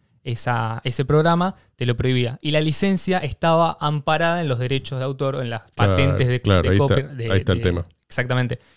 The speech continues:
Speaker 1: El problema en definitiva fue esto, el tema de las patentes, es decir, las em-,
Speaker 2: Mm.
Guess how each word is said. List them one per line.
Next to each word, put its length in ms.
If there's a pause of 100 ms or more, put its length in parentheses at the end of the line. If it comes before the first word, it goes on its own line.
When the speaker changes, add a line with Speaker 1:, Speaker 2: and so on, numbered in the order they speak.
(120)
Speaker 1:
El 120
problema 260
en 60
definitiva 400
fue 140
esto, 240
el 200
tema 280
de 100
las 160
patentes, 500
es 40
decir, 200
las 320
em-, 120
Speaker 2:
Mm. 20